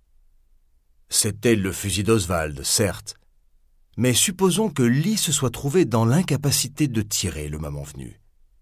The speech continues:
Je me disais que ça lui ressemblerait assez à cette petite fouine de se dégonfler au moment critique. Je voyais bien Morenchild arracher le carcano de ses mains tremblantes en grondant : « Donne-moi ça,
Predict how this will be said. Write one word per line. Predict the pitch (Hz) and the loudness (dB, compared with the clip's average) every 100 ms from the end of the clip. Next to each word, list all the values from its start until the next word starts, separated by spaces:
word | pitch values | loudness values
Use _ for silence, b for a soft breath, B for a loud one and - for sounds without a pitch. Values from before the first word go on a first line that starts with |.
| _ _ _ _ _ _ _ - _ - - _ - | _ _ _ _ _ _ _ -20 _ -20 -20 _ -4
Je | 147 | 0
me | 175 | 2
disais | 214 226 254 | 4 4 4
que | - | 4
ça | 196 | 4
lui | 165 | 4
ressemblerait | 165 170 - 180 180 180 | 4 2 2 4 4 6
assez | 135 101 - 92 92 | 4 4 2 2 2
à | 87 | 0
cette | - - | -2 -4
petite | - 110 87 | -6 -6 -6
fouine | - - 131 110 85 b b b | -6 0 2 2 0 b b b
de | 95 107 | -2 0
se | - | 0
dégonfler | 110 117 117 90 - 90 | 2 4 2 0 -2 -2
au | 87 | -2
moment | 82 80 | -4 -6
critique. | - 85 - 73 73 - _ _ _ _ _ _ _ _ | -6 -10 -10 -10 -10 -14 _ _ _ _ _ _ _ _
Je | 170 165 202 | -4 2 6
voyais | 196 196 | 8 6
bien | 175 220 | 6 6
Morenchild | 170 127 131 - 180 180 131 | 8 6 6 4 4 4 4
arracher | - 135 139 - 156 | 2 2 2 2 2
le | 117 | 2
carcano | 101 127 - 120 127 143 | 0 -2 2 2 4 2
de | 117 113 | 2 0
ses | - 110 | 2 2
mains | 117 | 2
tremblantes | 107 104 110 135 143 - | 0 0 2 4 4 4
en | 110 | 0
grondant : « | 87 107 104 107 101 - _ _ _ _ | 0 2 4 4 2 -2 _ _ _ _
Donne-moi | - 127 127 110 | -2 0 2 4
ça, | - 117 120 110 | 4 4 0 -2